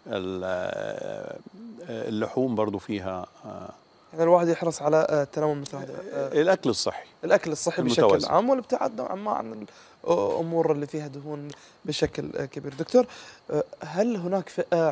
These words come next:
Speaker 1: عمرية معرضة للإصابة بسقوط القدم أكثر من فئة عمرية أخرى، ولا الموضوع، آه، متوازن من كل الفئات العمرية؟
Speaker 2: والله هو بالنسبة لل-، آه، للإصابات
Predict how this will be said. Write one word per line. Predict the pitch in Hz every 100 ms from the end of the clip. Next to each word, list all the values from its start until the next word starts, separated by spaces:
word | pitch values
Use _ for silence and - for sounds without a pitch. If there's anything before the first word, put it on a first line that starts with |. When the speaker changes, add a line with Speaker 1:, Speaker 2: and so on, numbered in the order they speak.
| 131
Speaker 1:
عمرية | 139 147 170 156
معرضة | 143 143 202 160 143
للإصابة | 139 143 - 160 151 143 - - _ 156
بسقوط | - 160 160 165
القدم | - 156 156
أكثر | 185 - 190
من | 175
فئة | - 170
عمرية | 147 156 160 165 156
أخرى، | 156 180
ولا | 165 160 165 165 139
الموضوع، | 160 160 151 160
آه، | 139 147 143 147
متوازن | 151 160 170 143 143
من | 143 -
كل | 156
الفئات | - - -
العمرية؟ | - -
Speaker 2:
والله | - 120 156
هو | 170 135
بالنسبة | 131 151 135 120
لل-، | 110 101 98 98 95
آه، | 98 95 92 95 95 92 90 - _ - -
للإصابات | 107 120 110 110 107 131 -